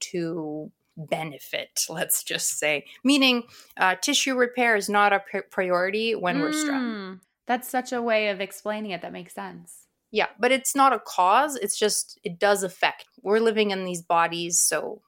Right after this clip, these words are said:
Speaker 1: stress is a big one. I mean, for so
Speaker 2: Right.
Speaker 1: many things.
Speaker 2: Yeah,
Speaker 1: But you
Speaker 2: that makes
Speaker 1: mentioned the
Speaker 2: so much
Speaker 1: sense of
Speaker 2: sense.
Speaker 1: control, and, uh, it's a delusional sense of control. Here's the thing. If we can't name what this organ does,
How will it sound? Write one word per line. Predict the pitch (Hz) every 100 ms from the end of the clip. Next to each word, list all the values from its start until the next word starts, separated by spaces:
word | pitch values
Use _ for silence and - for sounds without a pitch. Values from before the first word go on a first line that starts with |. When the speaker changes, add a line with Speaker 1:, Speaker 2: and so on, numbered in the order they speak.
| _ _ _ _ _ 233 _
Speaker 1:
stress | - - 214 208
is | 190
a | 170
big | 160 160
one. | 151 - -
I | 202
mean, | 202
for | - 226
so | - 226
Speaker 2:
Right. |
Speaker 1:
many | 202 170
things. | - - _ _ -
Speaker 2:
Yeah, | 190 175
Speaker 1:
But | 220
you | 233
Speaker 2:
that |
makes | 247 330 427
Speaker 1:
mentioned | 359
the |
Speaker 2:
so | 180
much | 233
Speaker 1:
sense | 233 262
of | 240
Speaker 2:
sense. |
Speaker 1:
control, | 202 190 190 180 226 302 -
and, | 185 190 190
uh, | 175 170 170 - - - 233
it's | 233
a | 254
delusional | 220 208 214 233 226 208 175 156
sense | 175 170 160
of | -
control. | 170 170 165 - - _
Here's | 240 247 247
the |
thing. | 190 156 - _ _ _ _ _ 202
If | 208
we | 240 247
can't | - 294 269 214
name | 214 214 214
what | 196 196
this | 196 -
organ | 185 180 180 165
does, | 147 - -